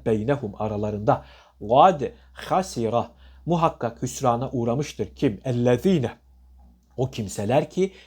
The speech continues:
"kezzebu", yalanladılar. Neyi? "Bi likaillahi", Allah'a kavuşmayı. Daha. "Ve ma kanu", olmadılar. Nedir olmadılar?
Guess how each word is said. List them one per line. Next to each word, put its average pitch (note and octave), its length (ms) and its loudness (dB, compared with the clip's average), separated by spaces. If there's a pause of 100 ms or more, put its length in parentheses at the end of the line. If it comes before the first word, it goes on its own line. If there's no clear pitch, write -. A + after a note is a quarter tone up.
(160)
"kezzebu", C3 680 2
yalanladılar. A2 760 -2
Neyi? B2+ 340 -2 (260)
"Bi D3 180 4
likaillahi", B2 1000 0
Allah'a G#2 440 -8
kavuşmayı. G2+ 600 -8 (100)
Daha. C3+ 280 2 (280)
"Ve B2 120 4
ma B2 280 2
kanu", E3 540 4 (140)
olmadılar. B2 680 0
Nedir B2 260 -2
olmadılar? A2 680 -2